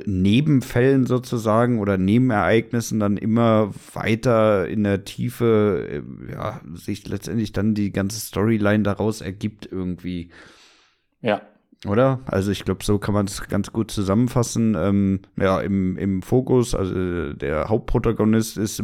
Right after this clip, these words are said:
Speaker 1: Benicio del Toro als
Speaker 2: Yes.
Speaker 1: Nichols. Äh, ich muss sagen, der hat mir tatsächlich sehr, sehr gut gefallen insgesamt.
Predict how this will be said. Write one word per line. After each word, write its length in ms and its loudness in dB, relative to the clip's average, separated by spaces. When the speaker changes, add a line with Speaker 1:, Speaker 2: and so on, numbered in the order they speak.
Speaker 1:
Benicio 580 4
del 320 2
Toro 500 4
als 220 0
Speaker 2:
Yes. 280 2
Speaker 1:
Nichols. 920 0
Äh, 280 -2
ich 60 -12
muss 140 0
sagen, 340 2
der 220 4
hat 100 -2
mir 400 4
tatsächlich 460 2
sehr, 200 2
sehr 160 2
gut 240 -2
gefallen 460 0
insgesamt. 800 0